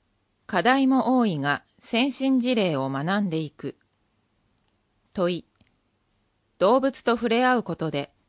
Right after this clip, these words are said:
不登校の子どもが学校に行くきっかけになった、授業が楽しくなったという成功事例がある。動物介在教育で子どもへの良い影響が多いが、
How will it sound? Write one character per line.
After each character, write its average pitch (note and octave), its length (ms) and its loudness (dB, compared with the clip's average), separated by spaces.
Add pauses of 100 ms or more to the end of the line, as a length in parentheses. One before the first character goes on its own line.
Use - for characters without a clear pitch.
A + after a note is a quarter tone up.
不 - 180 -20
登 B3+ 200 4
校 F3+ 200 0
の D#3 120 -4
子 F3+ 140 -6
ど F3+ 120 -2
も F3+ 140 -2
が D#3+ 240 -2
学 F3 240 -6
校 C4 200 2
に A#3+ 180 4
行 - 40 -10
く A3+ 100 -4
き - 180 -18
っ - 20 -20
か G3+ 140 -2
け A3 120 -2
に G#3+ 120 0
な G#3 100 -2
っ G3+ 60 -8 (140)
た、 - 160 -6 (720)
授 B3+ 160 0
業 A#3+ 220 2
が D#3 100 -2
楽 F#3+ 260 -2
し - 100 -8
く F3+ 120 -6
な D#3 120 -4
っ - 60 -14 (100)
た - 140 -6
と - 220 -4
い E3+ 200 -2
う D#3 120 -6
成 A3 240 -2
功 B3+ 280 -2
事 A#3+ 140 -2
例 E3+ 200 -2
が C3+ 240 -6
あ D3+ 100 -6
る。 B2+ 160 -12 (1120)
動 A3+ 220 4
物 B3 240 -2
介 A#3+ 280 -2
在 A#3+ 220 0
教 A#3 260 -2
育 D3+ 260 -6
で D3 240 -4 (120)
子 - 160 -4
ど A#3+ 140 2
も D4 140 -2
へ C#4 120 -2
の F#3 140 0
良 A3+ 180 2
い - 80 0
影 F3+ 200 -2
響 G3 260 0
が F#3 220 0
多 G3 200 0
い C3+ 140 -6
が、 C3+ 180 -6